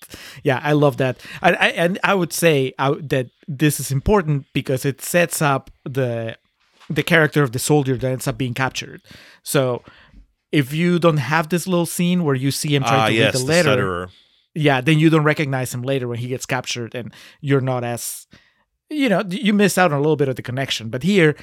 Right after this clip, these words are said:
Speaker 1: it's like, "Oh, it's that guy." And then, of course, when he looks at the doctor, the doctor, you know, they know each other and all that stuff. So I, I think it's, it's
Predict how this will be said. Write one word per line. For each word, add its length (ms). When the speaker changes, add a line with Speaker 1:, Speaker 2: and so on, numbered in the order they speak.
Speaker 1:
it's 120
like, 140
"Oh, 180
it's 160
that 200
guy." 220
And 180
then, 100
of 140
course, 220
when 100
he 80
looks 220
at 80
the 80
doctor, 360
the 120
doctor, 340
you 120
know, 100
they 160
know 180
each 180
other 340
and 120
all 120
that 180
stuff. 160
So 100
I, 200
I 80
think 180
it's, 220
it's 300